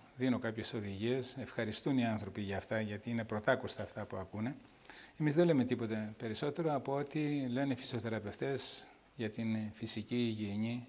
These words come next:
διατροφή και ζωή γενικά. Αυτά τα οποία λέμε εμείς εδώ, σε αυτή την εκπομπή, είναι αυτά που πραγματικά συμβαίνουν στον άνθρωπο όταν αυτός ακολουθεί τα προστάγματα της φύσης και ακολουθεί τη φυσική υγιεινή.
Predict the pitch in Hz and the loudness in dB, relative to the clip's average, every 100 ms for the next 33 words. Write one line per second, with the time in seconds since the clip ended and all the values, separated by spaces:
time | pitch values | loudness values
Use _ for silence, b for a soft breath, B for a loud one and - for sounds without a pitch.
0 | - - 110 101 98 95 127 117 107 95 | -10 -2 0 0 -2 -4 -2 0 0 0
1 | 107 110 104 104 98 107 92 - - - | 0 0 0 -2 0 0 -2 -6 -18 -20
2 | B B B B B B - - 151 143 | B B B B B B -4 0 2 2
3 | 127 139 123 123 123 113 110 107 117 160 | 2 4 4 6 4 2 2 2 0 -2
4 | 156 - 135 95 90 107 113 - - - | -4 -6 -6 -6 -2 0 0 -2 -6 -2
5 | 120 113 107 - 104 95 104 160 - - | -2 0 -4 -6 -8 -6 -8 -10 -16 -20
6 | B B B B B B B B 156 170 | B B B B B B B B 2 4
7 | 143 113 175 156 143 135 117 120 113 113 | 4 2 0 0 4 6 6 2 0 -2
8 | 160 156 - 123 110 101 107 110 113 131 | 0 2 2 4 2 0 0 2 4 2
9 | 180 185 - - - _ _ - - - | 0 -2 -14 -20 -20 _ _ -10 -4 2
10 | 123 107 - 113 113 113 131 127 170 185 | 2 2 0 0 0 0 -2 0 -2 -2
11 | - - 123 127 127 - 180 190 208 127 | -4 4 6 6 2 0 2 2 0 -2
12 | 120 - - 127 143 - 127 - 117 113 | -2 -4 0 2 4 2 0 0 0 0
13 | 110 - 139 175 123 113 117 - 143 135 | -2 -2 -2 -2 -4 -4 -4 0 0 2
14 | 123 120 110 - 151 160 156 135 127 127 | 2 0 -2 -4 -4 -4 -2 -2 0 -4
15 | 117 135 127 123 - - 127 123 117 117 | -4 -6 -6 -6 -8 -4 0 2 2 2
16 | 113 | 0